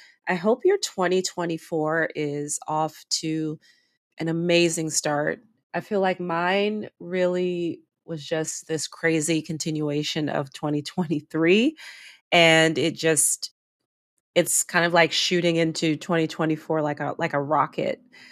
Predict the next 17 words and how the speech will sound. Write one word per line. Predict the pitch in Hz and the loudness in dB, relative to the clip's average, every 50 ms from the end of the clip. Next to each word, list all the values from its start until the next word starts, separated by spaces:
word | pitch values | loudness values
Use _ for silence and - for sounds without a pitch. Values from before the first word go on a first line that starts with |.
| - - - - - _ _ _ | -20 -20 -20 -20 -20 _ _ _
There's | - 262 | 2 4
a | 294 262 | 6 8
lot | 220 208 220 302 - | 8 8 8 6 4
going | 214 208 190 185 180 170 | 4 4 6 6 4 4
on. | 175 165 156 151 151 151 147 151 - - - _ - | 4 4 4 4 4 2 -2 -4 -6 -10 -14 _ 0
I, | 180 170 165 160 160 160 156 - | 2 4 4 4 4 2 0 -2
I | - | -4
ended | 160 160 165 170 165 | -6 -4 -6 -4 -6
up | 165 156 - _ _ _ _ _ | -6 -8 -8 _ _ _ _ _
traveling | - - 160 160 160 156 160 156 156 156 151 151 151 | -18 -8 -2 -2 -2 0 0 -2 -2 -2 -2 -4 -4
to | 151 - - - 151 147 143 143 139 143 139 - _ _ | -4 -4 -6 -4 -6 -8 -8 -8 -8 -10 -10 -14 _ _
London | 208 220 233 233 226 220 226 208 220 214 208 202 208 196 | -6 -2 0 2 2 2 2 2 2 2 2 0 -2 -4
for | - - 190 185 175 175 175 170 | -4 -2 0 2 2 4 2 0
about | 165 - 160 156 147 - | 0 0 0 0 -2 -2
five | - - 165 165 165 160 | -4 -6 -4 -4 -6 -2
days. | - 175 175 170 165 160 160 156 151 - - - _ _ _ - - - - _ _ _ _ _ | 0 2 4 4 2 2 0 -2 -4 -6 -8 -10 _ _ _ -20 -20 -20 -20 _ _ _ _ _
I | - 165 170 165 160 160 156 156 156 156 156 156 156 156 156 135 - | 0 2 4 4 4 4 4 4 2 2 2 0 0 -2 -2 -6 -8